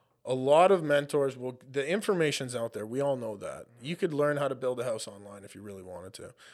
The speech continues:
But that mentor that's gonna give you the individual advice and that support, I find they just wanna make sure that you're willing to do the work too, because they're willing. I mean, how much effort has your mentor put into you?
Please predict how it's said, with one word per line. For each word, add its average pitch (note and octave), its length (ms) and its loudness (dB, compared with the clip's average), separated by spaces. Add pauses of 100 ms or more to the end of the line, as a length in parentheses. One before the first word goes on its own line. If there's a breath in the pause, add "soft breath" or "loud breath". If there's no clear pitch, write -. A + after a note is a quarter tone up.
(160 soft breath)
But E3+ 120 0
that A#3 180 4
mentor D#3+ 380 8
that's D#3 180 2
gonna D3 180 -2
give C3+ 280 -4
you C#3 80 -2
the B2+ 260 -4
individual C3+ 600 0
advice C#3+ 420 2
and C3 80 -8
that A#2+ 100 -4
support, C#3+ 540 -4 (720 soft breath)
I D3+ 100 4
find D#3 380 0 (200)
they C#3 240 -2
just G3 280 2
wanna F#3+ 180 6
make D3+ 220 2
sure D3+ 240 2
that C3+ 140 2
you're C3 180 -2
willing B2 260 -4
to A#2+ 100 -12
do A#2 160 -8
the A2+ 80 -4
work G2+ 220 -10
too, - 300 -10 (180)
because D3 260 -2
they're F3 140 8
willing. D#3+ 560 8
I C3 60 -4
mean, C3+ 200 -4 (260 soft breath)
how D3+ 120 0
much E3+ 300 4
effort C3+ 380 2
has B2 140 -4
your B2 100 -6
mentor A#2 280 -6
put G#2+ 160 -10
into G#2+ 220 -10
you? - 80 -12